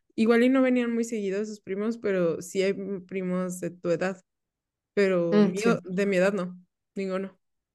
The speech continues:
Speaker 2: Sí, de hecho, tú estabas así totalmente, ¿o eran más grandes o más chiquitos?
Speaker 1: Ujú.
Speaker 2: No había nada. Sí, de mi edad sí había,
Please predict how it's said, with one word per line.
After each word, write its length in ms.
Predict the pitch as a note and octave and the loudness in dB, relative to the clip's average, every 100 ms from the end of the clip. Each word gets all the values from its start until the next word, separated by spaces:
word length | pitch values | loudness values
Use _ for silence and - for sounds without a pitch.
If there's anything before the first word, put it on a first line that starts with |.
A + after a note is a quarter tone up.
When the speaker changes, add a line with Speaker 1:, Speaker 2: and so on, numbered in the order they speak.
| _ _ | _ _
Speaker 2:
Sí, 180 | - B3+ | 4 6
de 100 | C4 | 4
hecho, 220 | B3+ C4+ | 2 2
tú 80 | C4 | 2
estabas 340 | B3+ A#3 A#3+ | 4 2 2
así 160 | G#3+ G#3+ | 0 0
totalmente, 460 | A3+ G#3+ G#3 G3+ | 0 2 0 0
¿o 100 | G3 | 0
eran 200 | F#3+ G#3 | 2 2
más 140 | G#3+ A3+ | 2 2
grandes 360 | A#3+ D#4+ F4 | 0 0 -2
o 40 | A3+ | -4
más 140 | G3 | -4
chiquitos? 580 | G#3 G#3 E3+ D#3+ C#3+ - _ _ | -8 -10 -10 -10 -10 -18 _ _
Speaker 1:
Ujú. 400 | G3 F#3+ F#3+ F3+ - | -16 -16 -14 -18 -14
Speaker 2:
No 240 | F3+ F#3 F3+ | -4 0 2
había 220 | F#3 F#3+ | 2 2
nada. 260 | F#3+ E3+ - | 0 -4 0
Sí, 200 | A3 A#3 | 2 2
de 260 | G#3 A#3 | 4 2
mi 120 | A#3+ | 4
edad 220 | B3+ C4+ C#4 | 2 2 0
sí 140 | E4 | -2
había, 280 | D#4+ C#4 E4+ | -2 -2 -4